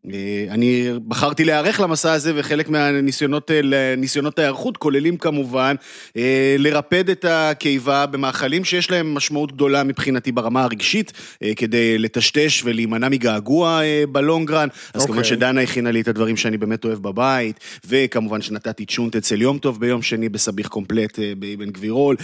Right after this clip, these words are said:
Speaker 1: וגם אפילו עשיתי נסיעה מיוחדת לשלום פלאפל במודיעין כדי לתת, אה, פלאפל
Speaker 2: <laughs>
Speaker 1: עם,
Speaker 2: נו,
Speaker 1: אה, עם
Speaker 2: באמת?
Speaker 1: חילבה.
Speaker 2: כן?
Speaker 1: כן.
Speaker 2: אוקיי.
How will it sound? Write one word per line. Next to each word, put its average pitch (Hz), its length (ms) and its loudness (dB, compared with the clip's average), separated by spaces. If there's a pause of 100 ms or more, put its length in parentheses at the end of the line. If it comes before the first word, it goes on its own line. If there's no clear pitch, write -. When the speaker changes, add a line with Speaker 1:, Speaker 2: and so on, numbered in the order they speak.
(200)
Speaker 1:
וגם 185 320 2
אפילו 185 380 2
עשיתי 175 320 2
נסיעה 170 300 2
מיוחדת 165 680 2 (280)
לשלום 160 440 2
פלאפל 156 440 2
במודיעין 139 580 2
כדי 131 260 0
לתת, 135 360 0
אה, 139 180 4 (100)
פלאפל 139 480 2
Speaker 2:
<laughs> - 20 8
Speaker 1:
עם, - 140 2
Speaker 2:
נו, 165 140 2
Speaker 1:
אה, 196 40 4
עם 175 80 2
Speaker 2:
באמת? 156 140 4
Speaker 1:
חילבה. 160 400 2 (160)
Speaker 2:
כן? 170 180 4 (140)
Speaker 1:
כן. 196 60 -2
Speaker 2:
אוקיי. 156 420 4